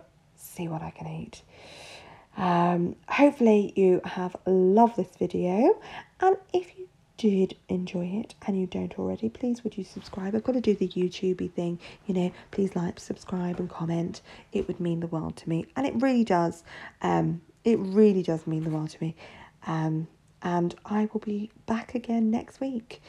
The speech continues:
Um, I might have to get the kids involved 'cause, like I say, it's half term. Maybe I'll get the lambs involved as well. I don't know. I don't know where it's gonna go from here. It's gonna be two weeks of craziness. Lambs and kids and, yeah. So, anyway,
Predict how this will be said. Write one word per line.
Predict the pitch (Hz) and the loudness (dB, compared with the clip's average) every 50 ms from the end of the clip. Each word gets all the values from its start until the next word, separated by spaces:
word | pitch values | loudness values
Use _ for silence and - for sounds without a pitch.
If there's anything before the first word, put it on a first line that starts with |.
| - - - - - - - - - - _ - | -20 -20 -20 -20 -20 -20 -20 -20 -20 -16 _ -4
Um, | 214 202 196 196 196 196 | -2 0 0 0 -2 -2
I | - 208 | -2 -2
might | 214 233 233 | -2 -2 -2
have | - - | -4 -6
to | - | -6
get | - - - | -8 -6 -6
the | - | -8
kids | - - 196 185 - - | -6 -4 -4 -4 -2 -4
involved | 180 175 180 175 175 - | -4 -4 -4 -4 -4 -6
'cause, | - - | -8 -8
like | 175 170 - | -10 -10 -8
I | 175 | -8
say, | - 190 208 220 | -6 -6 -4 -4
it's | - 294 - | -4 -6 -6
half | - 269 277 254 - | -4 -4 -4 -4 -2
term. | - 277 294 277 | 0 2 2 4
Maybe | 240 247 262 269 | 4 4 4 6
I'll | 254 | 6
get | 277 220 | 6 8
the | 254 | 8
lambs | 254 247 226 220 208 196 | 8 8 8 6 6 4
involved | 202 190 190 185 180 185 - | 4 4 4 2 0 0 -2
as | 185 - | -4 0
well. | - 175 170 170 - - _ - | 0 0 0 0 -2 -8 _ 0
I | 214 202 | 0 0
don't | 185 190 165 151 | 2 0 -2 -2
know. | 165 165 165 165 - - - - - - - - - | 0 -2 -2 -2 -4 -8 -14 -16 -18 -18 -20 -4 2
I | - 202 | 4 4
don't | 190 196 190 | 4 4 4
know | 185 185 190 185 - | 4 2 2 2 2
where | 180 190 190 | 2 4 4
it's | - - - | 2 2 0
gonna | - 175 175 | -2 -2 0
go | - 170 170 | 0 -2 -2
from | - - 165 | -2 -6 -8
here. | 160 - 170 165 165 | -6 -4 -2 -2 -2
It's | 156 - | -4 -4
gonna | - 185 175 | -6 -6 -6
be | 170 170 | -4 -6
two | 170 - - - 190 185 180 | -6 -8 -4 -2 0 0 0
weeks | 170 165 165 - - - - - - - - _ - | 0 -2 -4 -6 -10 -16 -20 -20 -20 -20 -14 _ -6
of | 170 165 - | -4 -4 -6
craziness. | - - 170 170 165 165 - 160 156 160 160 160 - - - - - - - - - - - - | -8 -10 -8 -6 -6 -6 -8 -8 -8 -8 -8 -10 -10 -14 -20 -20 -20 -20 -20 -20 -20 -14 -8 -6
Lambs | 170 165 165 165 165 170 170 165 - - - - - - - | -4 -4 -4 -4 -4 -4 -6 -6 -8 -12 -20 -20 -18 -12 -8
and | 170 170 170 | -6 -6 -6
kids | - - - 170 156 156 - _ - - - - - - - - - - - - | -6 -8 -6 -6 -6 -6 -8 _ -20 -20 -20 -20 -20 -20 -20 -20 -20 -20 -12 -8
and, | - 78 78 78 80 82 82 - - - _ _ _ - - | -8 -6 -6 -6 -8 -10 -10 -14 -18 -20 _ _ _ -14 -10
yeah. | - 165 165 160 - - - _ _ _ _ _ _ - | -8 -6 -6 -6 -10 -12 -20 _ _ _ _ _ _ -6
So, | - - 202 170 165 - _ _ _ _ _ - - _ _ _ | -2 0 0 0 -2 -6 _ _ _ _ _ -20 -20 _ _ _
anyway, | - 233 214 202 196 190 | 6 8 8 8 6 2